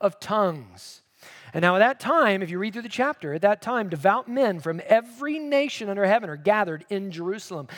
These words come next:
They're listening to the preaching. And they were utterly bewildered at the apostles' preaching because in chapter two, verse six,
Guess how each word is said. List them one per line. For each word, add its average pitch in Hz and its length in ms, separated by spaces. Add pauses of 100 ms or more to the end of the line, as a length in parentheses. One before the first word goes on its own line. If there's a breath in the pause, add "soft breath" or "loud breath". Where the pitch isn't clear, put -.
(160 loud breath)
They're 202 180
listening 190 720
to 185 100
the 180 80
preaching. 156 560 (380 loud breath)
And 233 160
they 294 80
were 247 160 (100)
utterly 285 460
bewildered 226 1080
at 254 60
the 240 120
apostles' 233 440
preaching 285 420
because 214 240
in 202 120
chapter 277 360
two, 220 280
verse 208 260
six, 190 380